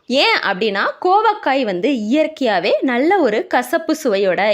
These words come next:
இருக்கக்கூடியது. அது மட்டும் இல்லாம, இந்த கோவக்காயை நீங்க சாப்பிடும் பொழுது, அது வந்து உங்களோட உடல்ல இன்சுலின் உற்பத்தியை அதிகரிக்க வைக்கும். குறிப்பா, ரத்தத்துல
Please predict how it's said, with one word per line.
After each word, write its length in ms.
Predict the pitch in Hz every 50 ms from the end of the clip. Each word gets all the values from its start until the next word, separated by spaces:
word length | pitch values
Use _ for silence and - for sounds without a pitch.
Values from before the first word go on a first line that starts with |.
| 147 185
இருக்கக்கூடியது. 720 | 202 196 - 202 190 - 196 185 175 175 165 156 180 233 320 - - - - - - -
அது 220 | 240 247 233 254
மட்டும் 380 | 240 240 269 - - 523 494 370
இல்லாம, 600 | 277 226 240 277 285 262 214 180 180 196 262 349 -
இந்த 260 | - 220 196 196 190 -
கோவக்காயை 720 | 311 302 320 392 427 427 415 415 - 277 226 190 185 208 240
நீங்க 240 | 233 196 185 175 180
சாப்பிடும் 520 | 180 - 180 185 214 - 233 240 240 226
பொழுது, 320 | 202 180 160 165 - - - - - - - - -
அது 280 | - 226 269 254 508
வந்து 480 | 523 381 269 240 214 294 320 269 233 262
உங்களோட 400 | 262 233 214 202 196 185 202 277 453 466 320 285
உடல்ல 720 | 294 - 381 480 466 339 240 196 226 311 - - 233 285
இன்சுலின் 500 | 381 466 - - 440 381 262 220 269 285
உற்பத்தியை 720 | - - 240 233 - _ - 294 233 - 220 196 180 185 220
அதிகரிக்க 640 | 254 - - 180 160 196 220 233 202 185 185 202 180
வைக்கும். 420 | 170 170 170 - 233 294 - - - - - _ - -
குறிப்பா, 380 | 392 440 494 494 494 - 247 262 - -
ரத்தத்துல 720 | 208 202 220 254 - - 415 415 - 339 254 190 196 247